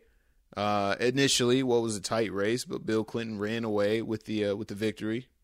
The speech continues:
was elected president. It was not a surprise back then, especially given the climate, uh, of what was happening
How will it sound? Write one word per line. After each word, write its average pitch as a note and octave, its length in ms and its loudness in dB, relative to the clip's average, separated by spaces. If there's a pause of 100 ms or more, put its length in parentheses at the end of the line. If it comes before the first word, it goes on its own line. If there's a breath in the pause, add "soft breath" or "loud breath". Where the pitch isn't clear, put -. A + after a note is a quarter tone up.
(160)
was G#2+ 160 -6
elected G#2 400 0
president. G#2+ 560 -2 (1600)
It B2 60 -10
was A#2 180 0
not A#2 200 2
a A2+ 60 0
surprise F#2+ 560 -4
back F2 280 -8
then, F2+ 280 -8 (1800)
especially D#3+ 640 2
given C#3+ 260 0
the C#3 80 -2
climate, B2 560 -4 (400)
uh, - 60 -2
of G#2+ 420 2
what A2 240 -2
was A#2 140 -2
happening A#2 580 -2